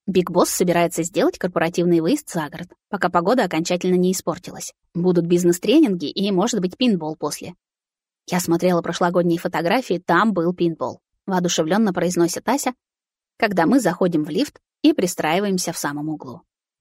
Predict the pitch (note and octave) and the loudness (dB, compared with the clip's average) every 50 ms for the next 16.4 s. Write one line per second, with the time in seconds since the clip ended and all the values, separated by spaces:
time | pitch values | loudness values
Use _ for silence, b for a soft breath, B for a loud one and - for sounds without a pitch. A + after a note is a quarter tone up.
0 | _ _ _ _ _ _ _ _ _ _ - E3+ F3+ F3 E3+ - F3+ F3+ F3+ F3 | _ _ _ _ _ _ _ _ _ _ 0 2 2 2 2 2 2 2 2 2
1 | F3 - - G3+ G3+ F#3+ E3 D#3 D#3+ E3 D#3+ D#3+ D#3+ D#3 D#3 D#3 D#3 D#3+ E3+ - | 0 0 0 0 2 2 2 0 -2 -4 -4 -4 -4 -2 -2 -2 -4 -4 -6 -8
2 | - - - E3+ - - F3+ F3+ - _ _ _ _ _ - F#3 A3 G#3 - - | -10 -12 -12 -14 -14 -14 -16 -16 -18 _ _ _ _ _ -2 -2 0 -2 -2 -4
3 | F3+ F3 F3 D#3 F3+ F3 F3+ - A3+ G#3+ - F#3 E3+ F3 F#3 F3+ - G3 F3+ E3 | -4 -4 -2 -2 -2 -2 -2 0 -2 -2 -2 -2 -2 -2 -2 0 0 0 0 0
4 | D#3+ D#3+ D#3+ D#3+ E3+ F3 G3 A#3 A#3+ - - - - G#3 F#3 F3+ F3 F3 F3 E3+ | -2 -4 -4 0 0 0 0 0 -2 -4 -8 -12 -12 -8 -8 -6 -4 -4 -6 -6
5 | - E3+ D#3+ D#3 - F3+ F3+ E3+ - - D#3 D#3+ F3 - _ _ _ _ _ _ | -4 -8 -8 -4 -2 -2 -2 -2 -4 -8 -10 -10 -12 -18 _ _ _ _ _ _
6 | _ F#3 F3+ F3+ F3+ F3+ F#3+ G#3 A3 - D#3+ D#3+ E3+ - - F#3+ F#3 - D#3+ D#3 | _ 2 2 4 4 2 2 0 0 0 -2 -2 0 0 0 -2 0 0 -2 -2
7 | D#3+ - - - D3+ D3 - - - - F3+ - _ _ _ _ - G#3 F#3+ F3+ | -2 -4 -4 -6 -8 -10 -10 -12 -12 -12 -12 -16 _ _ _ _ 0 0 0 0
8 | D#3+ - D#3+ F3+ F#3+ F#3 D#3+ D#3+ - - - - - C3+ C3 - - - - - | 0 0 0 0 2 0 -2 -4 -6 -10 -10 -10 -10 -10 -10 -12 -12 -16 -18 -20
9 | _ _ _ _ _ G3+ F3+ E3+ D#3 D3+ D3 D3 - - - C3 - D#3 F3+ - | _ _ _ _ _ -6 -6 -6 -6 -6 -8 -8 -10 -10 -10 -10 -10 -10 -12 -18
10 | - _ _ _ _ _ _ _ _ _ D#4 F#4 D4 G#3 F3+ - - B3+ A#3+ - | -20 _ _ _ _ _ _ _ _ _ 2 4 4 2 2 2 2 2 2 2
11 | - - G#3 A3+ G#3+ F#3+ E3 - - E3+ E3 F3+ B3 C4+ A#3 F3+ F3 E3 - - | 0 2 0 2 2 2 0 0 0 0 0 2 4 2 2 2 0 -2 -4 -2
12 | - A3+ F3+ E3+ F#3 B3 B3 F#3+ D#3 D3+ D3+ E3 - B3+ - - D#3+ D#3+ F3 G#3+ | -2 -2 0 0 0 0 2 2 2 2 0 -2 -4 -6 -4 -4 -4 -4 -2 -2
13 | A#3+ A#3 - - - D3 - D#3+ E3+ F3 F3 - - D#3 D#3 F3+ A#3+ A3+ F3 D#3 | -2 -2 -4 -6 -8 -2 0 2 2 2 0 0 0 0 2 2 2 0 0 -2
14 | - - F#3+ G3+ F#3+ F3 D#3+ - - C#3+ D#3 F3+ - C4+ B3+ G#3+ E3 D3 D#3+ E3+ | -2 -2 -2 0 2 2 0 2 0 -2 -2 -2 -2 -2 0 0 0 0 -2 -2
15 | - G3+ F#3+ E3+ D3 D3 - - C#3+ C3 C3 - - - A3+ G3 D3+ C3+ C#3 D3 | -2 -2 -2 -2 -2 -2 -4 -6 -6 -6 -8 -8 -6 -4 -2 -2 -2 -4 -6 -8
16 | - D3+ - - - D3 C#3 C3+ | -8 -10 -10 -10 -10 -12 -12 -12